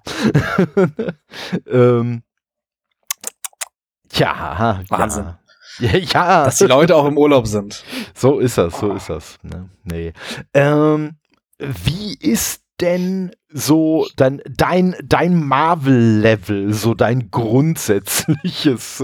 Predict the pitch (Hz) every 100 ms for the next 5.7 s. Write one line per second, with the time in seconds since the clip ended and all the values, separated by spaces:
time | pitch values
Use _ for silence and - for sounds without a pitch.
0 | - 120 110 107 - - - - - -
1 | - - - - - - 214 220 - 180
2 | 131 262 226 180 185 180 185 170 - 123
3 | 131 143 107 127 127 127 87 107 110 -
4 | 95 - 92 90 87 - - - - 151
5 | 110 113 113 117 117 117